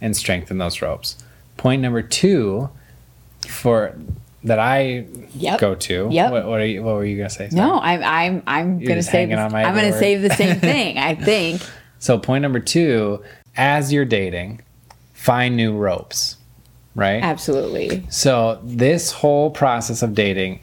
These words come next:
Speaker 1: is attempting, a-, at least if you're serious about this person, which we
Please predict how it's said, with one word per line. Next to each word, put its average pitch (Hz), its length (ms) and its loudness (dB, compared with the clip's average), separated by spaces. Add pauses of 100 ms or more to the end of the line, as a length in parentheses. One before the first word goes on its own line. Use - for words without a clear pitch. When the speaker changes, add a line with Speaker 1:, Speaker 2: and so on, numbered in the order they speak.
Speaker 1:
is 101 300 -2 (280)
attempting, 120 720 -2
a-, 113 200 -2
at 143 160 2
least 190 260 2
if 147 140 0
you're 156 120 2
serious 120 540 2
about 98 260 2
this 113 160 -2
person, 92 500 -4 (320)
which 110 360 0
we 123 540 0